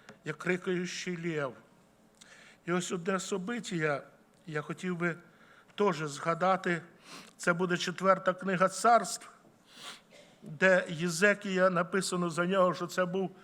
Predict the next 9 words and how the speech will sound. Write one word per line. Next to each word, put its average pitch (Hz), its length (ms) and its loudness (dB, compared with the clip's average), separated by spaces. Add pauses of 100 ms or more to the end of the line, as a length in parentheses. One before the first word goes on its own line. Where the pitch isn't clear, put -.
(340)
дуже 190 360 2
благочестивий, 180 1120 0 (140)
добрий, 175 540 0 (520)
і 190 380 4 (800)
такого, 190 400 4
як 185 260 0
він, 190 380 2 (120)
не 170 220 2
було 175 640 2